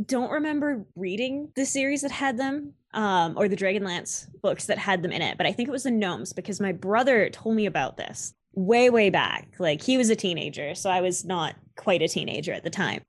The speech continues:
And we were talking about those books. And he mentioned it's either, I think it's gnomes or something like that, that they could only count to three.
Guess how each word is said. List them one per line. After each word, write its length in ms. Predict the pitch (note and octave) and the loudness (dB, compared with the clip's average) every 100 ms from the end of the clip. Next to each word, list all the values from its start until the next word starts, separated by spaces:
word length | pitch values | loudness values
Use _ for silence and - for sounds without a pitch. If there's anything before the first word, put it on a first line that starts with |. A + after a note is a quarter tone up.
| _ A3+ | _ 4
And 260 | A3+ G#3+ - | 4 4 4
we 180 | A3+ G#3 | 4 4
were 100 | G3+ | 2
talking 360 | - C#4+ A#3 | 0 -2 -2
about 260 | G3 - - | -2 -4 -6
those 200 | - - | -8 -8
books. 480 | - - - - - - - _ - | -10 -10 -6 -6 -6 -14 -20 _ 0
And 520 | A3 G#3 G3 G3 G3 - | 4 6 6 6 4 2
he 240 | - A#3+ | 2 4
mentioned 460 | A3 A#3 C4+ A#3 G3 | 6 4 4 4 4
it's 180 | E3 A3 | 2 0
either, 260 | G#3+ G#3 G#3 | 2 2 2
I 40 | |
think 160 | B3+ D4+ | -2 -4
it's 140 | - | -2
gnomes 680 | G3 F#3 F3 G3 C4+ D#4+ - - | -2 -2 -2 -4 -6 -8 -10 -4
or 140 | D#4+ | 0
something 320 | E4 D#4+ D#4 | 2 2 0
like 200 | D4+ D4 | -2 0
that, 260 | D4+ E4 - _ _ | 0 0 -2 _ _
that 180 | A#3 A3+ | 0 2
they 140 | G#3+ G#3 | 2 2
could 140 | B3+ | 0
only 220 | A3+ A#3 | 0 -2
count 320 | A3 G#3+ G#3 - | -4 -6 -6 -6
to 100 | G3 | -8
three. 720 | - - F3 F#3 A3 C#4 | -8 -6 0 0 0 -4